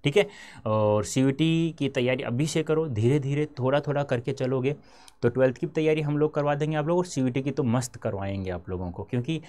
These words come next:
हमेशा आप लोगों को पता है किसी भी यूनिवर्सिटी में सबसे ज़्यादा स्टूडेंट हमारे सीयूईटी अड्डा ट्वेंटी फ़ोर सेवन के होते हैं, हमेशा से, तो हमेशा होता हुआ है। तो इसी चीज़ को हम लोग आप लोगों को भी इस बार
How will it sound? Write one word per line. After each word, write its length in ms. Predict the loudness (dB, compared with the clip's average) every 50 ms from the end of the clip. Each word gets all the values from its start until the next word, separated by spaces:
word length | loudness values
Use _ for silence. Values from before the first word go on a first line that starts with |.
| -18 -20 -14 _ 0
हमेशा 440 | 2 4 4 4 2 2 2 2
आप 120 | 2 2 2
लोगों 180 | 0 0 2
को 40 | 0 0
पता 220 | -2 -2 -2 -4
है 200 | -4 -4 -6 -6 -6 -4
किसी 220 | -4 -2 -2 -2
भी 100 | 0 0
यूनिवर्सिटी 340 | 0 0 -2 -4 -4 -2 -2
में 160 | -2 -2 -4 -6
सबसे 340 | -6 -8 -8 -4 -2 -2 0
ज़्यादा 240 | 2 2 2 0
स्टूडेंट 300 | -2 -4 -4 -6 -4 -4
हमारे 300 | -4 -4 -2 -2 -2 -4
सीयूईटी 320 | -4 -4 -4 -4 -2 -2 -2
अड्डा 120 | -2 -2
ट्वेंटी 300 | -4 -4 -6 -6 -6 -8
फ़ोर 180 | -8 -8 -8 -8
सेवन 220 | -6 -6 -6 -4
के 120 | -4 -4 -4
होते 220 | -4 -4 -6 -8
हैं, 80 | -6 -2
हमेशा 440 | -2 0 0 0 -2 -4 -6 -8
से, 180 | -6 -8 -10 -12 -12 -16 _ -20 -20 -20 -20 -20 -20 -16 -6 -2
तो 120 | 0 0
हमेशा 340 | 2 2 0 2 2 2 2
होता 320 | 4 4 2 4 4 2
हुआ 220 | 2 4 4 2 2
है। 200 | 2 0 -2 -4
तो 500 | -2 -2 0 0 2 2 0 0 -2 -6 -12 _ -4
इसी 480 | -2 -2 0 0 2 2 2 2 0
चीज़ 260 | 0 -2 -2 -2 -2 -2
को 140 | -2 -2
हम 200 | 0 0 0 0
लोग 240 | 2 2 0 0 0 -2
आप 200 | -2 -2 0 0
लोगों 240 | 0 2 2 2 0
को 220 | 2 2 2 2 2 0 -4 -14 -20 -20 -20 -20 -20 -10 _
भी 320 | 2 4 6 6 4 2 -2 -8 -4 -4
इस 180 | -4 -4 0 2
बार 280 | 4 4 4 4 2